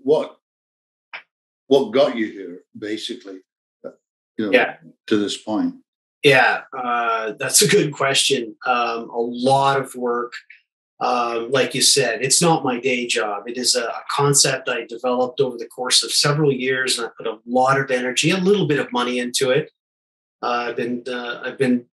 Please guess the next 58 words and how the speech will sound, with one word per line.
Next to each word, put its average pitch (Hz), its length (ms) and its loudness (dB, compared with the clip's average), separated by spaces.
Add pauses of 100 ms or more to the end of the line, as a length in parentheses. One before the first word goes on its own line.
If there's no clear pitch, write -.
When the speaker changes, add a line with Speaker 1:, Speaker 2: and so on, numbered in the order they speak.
Speaker 2:
challenged 151 600 4
by, 139 460 2
uh, 127 340 -4
certain 156 420 2
walls 156 360 4
that 147 140 0
you 151 80 2
run 151 200 0
into 156 300 2
because 147 300 -2
you're 139 100 4
not 139 240 -2
full-time 175 560 0
at 107 180 -6
it. - 140 -6 (640)
Uh, 123 400 -4
one 147 220 4
of 139 60 2
the 127 80 -2
things 143 280 0
I 143 60 2
would 139 160 2
tell 143 220 0
anyone 139 440 0
is 123 220 -2
to 127 280 0 (200)
ma-, 135 220 -2
make 139 180 2
sure 151 180 2
you 127 140 -2
get 143 160 0
the - 60 -2
help 143 260 0
that 139 160 0
you 131 160 -10
need 143 340 2
and 123 220 -4 (160)
the - 160 -14
time 143 600 2
that 113 180 -6
you 117 140 -8
need 120 300 -6
to - 60 -4 (100)
do 139 220 0
this. - 420 2 (680)
And 156 320 6
when 185 280 2
you 185 140 4
do 208 240 2
run 190 100 6
into 180 280 0
a 170 60 2
wall 156 360 2
because 147 300 -2
you're 147 120 0
limited 147 420 2
in 135 160 -4
time, 143 520 0